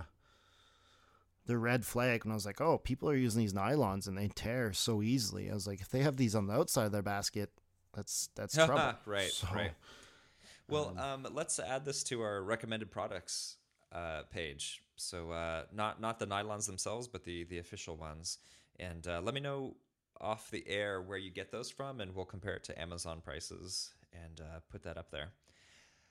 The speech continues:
Speaker 2: Speaking of which, uh, I want to thank Greg Griffin. I forgot about this. He just mentioned us and that he has bookmarked our Amazon page. So any purchases he does, he, you know, he clicks his bookmark and that automatically sends a few ducats our way, which is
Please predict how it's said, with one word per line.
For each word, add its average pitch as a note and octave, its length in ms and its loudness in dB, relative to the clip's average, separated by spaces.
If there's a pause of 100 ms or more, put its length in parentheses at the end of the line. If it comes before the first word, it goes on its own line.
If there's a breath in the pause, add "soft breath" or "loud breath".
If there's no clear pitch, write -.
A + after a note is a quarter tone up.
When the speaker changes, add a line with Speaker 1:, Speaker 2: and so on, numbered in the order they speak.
(280 soft breath)
Speaker 2:
Speaking A3+ 300 2
of A#2+ 80 6
which, - 400 2
uh, - 40 -2
I A2+ 200 6
want C3 200 4
to A#2+ 60 -2
thank A2+ 240 -4
Greg A2+ 220 0
Griffin. A2 300 -2
I E2 40 -6
forgot G#2 240 2
about D#2 240 -6
this. E2 240 -2
He A2 120 -6
just G#2 260 -6
mentioned F#2+ 340 -4
us G2 260 0
and F2 100 -6
that E2+ 120 -4
he G2 300 -8
has F#2 400 -2
bookmarked F#2+ 960 -4
our F2+ 720 -2
Amazon G#2 400 -2
page. D#2 320 -6
So G#2 100 -2
any B2 140 -2
purchases C3+ 640 -4
he B2+ 340 -6
does, A#2 600 -2
he, G2+ 600 -12 (100)
you A2+ 80 -6
know, G2 80 -4
he G2+ 80 -6
clicks A#2 260 -6
his A#2+ 100 -6
bookmark A2+ 460 -4
and G#2+ 60 -6
that A2 160 -2
automatically G#2 720 -2
sends G2 400 -6
a - 100 -8
few G2 240 -6
ducats C#3 420 -4
our B2 200 -4
way, C3+ 240 -4
which C3+ 180 -6
is B2+ 180 -6